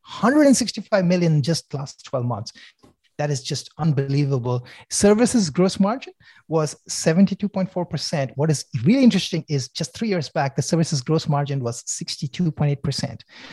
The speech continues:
right? So that is a phenomenal leverage that is showing through in that business. Services is now a north of seventy billion dollars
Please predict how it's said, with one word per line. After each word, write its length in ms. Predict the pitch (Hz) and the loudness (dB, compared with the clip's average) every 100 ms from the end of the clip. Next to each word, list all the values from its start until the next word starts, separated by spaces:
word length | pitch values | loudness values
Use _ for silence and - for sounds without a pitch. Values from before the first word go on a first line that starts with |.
| - - | -20 -4
right? 200 | 127 160 - - - | 0 0 -2 -14 -2
So 380 | - 156 - - - _ - | 2 2 0 -18 -20 _ -16
that 220 | 208 147 | 0 2
is 120 | 165 135 | 4 2
a 40 | |
phenomenal 1040 | - - - 180 170 175 180 170 147 147 - | -4 -12 6 10 10 10 8 6 4 0 -4
leverage 600 | 131 135 143 170 170 143 | -6 0 2 4 2 2
that 120 | 160 | -2
is 80 | 135 | -2
showing 280 | - 160 156 | 0 -2 -2
through 220 | - 156 | -4 -6
in 80 | 143 | -4
that 180 | 131 120 | -4 -4
business. 440 | 160 147 139 - - _ | -4 -2 -4 -6 -16 _
Services 560 | - - 202 240 - 208 | -14 0 2 2 4 6
is 160 | 185 160 | 6 8
now 180 | 170 | 6
a 80 | 170 | 6
north 480 | 151 147 165 202 - | 6 6 6 4 2
of 80 | 160 | -4
seventy 300 | - 165 160 | -2 0 0
billion 340 | 151 147 147 | 0 0 0
dollars 320 | 147 143 139 | -2 -2 -2